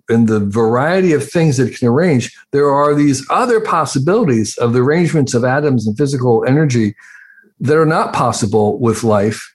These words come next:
using just sort of carbon-based and other things that are possible with technology. So you could say what, what technology is, is this a way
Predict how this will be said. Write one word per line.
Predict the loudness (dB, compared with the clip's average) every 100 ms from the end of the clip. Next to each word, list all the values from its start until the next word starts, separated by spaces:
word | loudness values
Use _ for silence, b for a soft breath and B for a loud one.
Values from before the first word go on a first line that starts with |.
| 0
using | 2 4 2
just | 2 -2 0
sort | 0 0
of | -4
carbon-based | -2 0 2 2 2 0 -2 -4
and | -2
other | 0 -2
things | -2 -2 -2 -4 _ B B B B B B
that | -2 0
are | 0 0 0
possible | -2 -2 -2 0 0 -2 -6 _ b b b b _ -2
with | 0 0 -2
technology. | -6 -2 0 0 0 -4 -6
So | -2
you | 0
could | 0 -4
say | 0 2 2
what, | 2 0 0
what | 0 -4
technology | -4 0 0 2 0 0
is, | -2 0
is | -2 -2
this | -2
a | 0
way | 0 0 0 2 0 0 -4